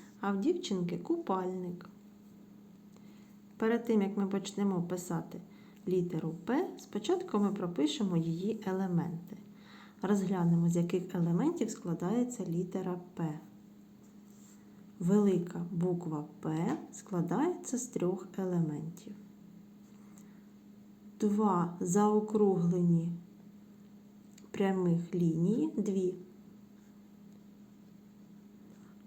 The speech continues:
І третя така сама, тільки поперечна, вона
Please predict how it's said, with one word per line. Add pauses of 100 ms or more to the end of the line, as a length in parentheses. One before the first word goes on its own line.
(160)
І
третя
така
сама, (460)
тільки
поперечна,
вона